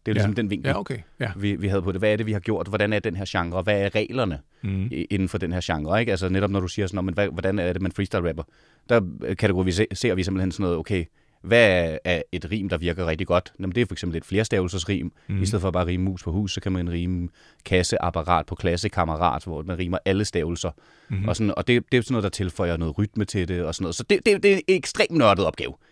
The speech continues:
Speaker 2: Ja.
Speaker 1: vi har, vi
Speaker 2: Ja.
Speaker 1: har, vi har, vi har,
Speaker 2: Ja.
Speaker 1: vi har skrevet og taget eksempler fra de bedste freestyle-rappere, der i, i løbet af de sidste sådan ti, tolv år eller sådan noget.
Speaker 2: Ja.
Speaker 1: Sådan, øh, så har vi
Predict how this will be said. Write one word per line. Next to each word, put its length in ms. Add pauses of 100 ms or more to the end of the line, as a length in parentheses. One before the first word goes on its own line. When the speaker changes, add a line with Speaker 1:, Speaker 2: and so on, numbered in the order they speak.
(120)
Speaker 2:
Ja. 120
Speaker 1:
vi 40
har, 240
vi 60
Speaker 2:
Ja. 60
Speaker 1:
har, 80
vi 100
har, 80
vi 80
har, 80
Speaker 2:
Ja. 40
Speaker 1:
vi 100
har 60
skrevet 280
og 80
taget 300
eksempler 340
fra 280 (360)
de 60
bedste 260
freestyle-rappere, 560
der 80
i, 100
i 140
løbet 220
af 60
de 80
sidste 360
sådan 300
ti, 600
tolv 260
år 280
eller 140
sådan 160
noget. 160 (240)
Speaker 2:
Ja. 120 (380)
Speaker 1:
Sådan, 240
øh, 300
så 80
har 60
vi 100